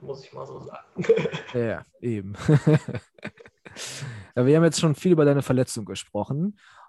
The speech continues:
Speaker 2: Und ich muss sagen, ich bin darauf aufmerksam geworden, weil, äh, dein Spielerberater Dennis Geritzen da einige Zeitungsartikel in seiner Story geteilt hat. Äh, nochmal kurz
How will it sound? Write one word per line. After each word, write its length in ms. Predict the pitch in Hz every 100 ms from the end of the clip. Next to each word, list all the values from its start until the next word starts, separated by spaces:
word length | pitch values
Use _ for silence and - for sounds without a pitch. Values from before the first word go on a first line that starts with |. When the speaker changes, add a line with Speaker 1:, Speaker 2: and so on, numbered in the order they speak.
| -
Speaker 2:
Und 360 | 120 120 120
ich 120 | 127 139
muss 300 | 131 127 -
sagen, 240 | 127 131
ich 100 | -
bin 160 | 139 131
darauf 240 | 123 -
aufmerksam 460 | 139 127 151 - 143
geworden, 380 | 131 135 131 120
weil, 320 | 117 120 117 _ _ _ _ -
äh, 240 | 117 110 101 -
dein 260 | 117 107
Spielerberater 640 | 117 - 170 151 147 143 127
Dennis 320 | 120 117 -
Geritzen 420 | 131 139 - 135
da 120 | 120
einige 540 | 107 117 120 117 113 104
Zeitungsartikel 920 | 127 120 110 113 123 - 113 113 107 _ _ -
in 60 | -
seiner 200 | 113 107
Story 420 | - 120 113 104 _ _ -
geteilt 460 | 110 - 101 -
hat. 260 | 104 85 - _ _ _ -
Äh, 220 | 113 117
nochmal 220 | 123 131
kurz 340 | - 143 -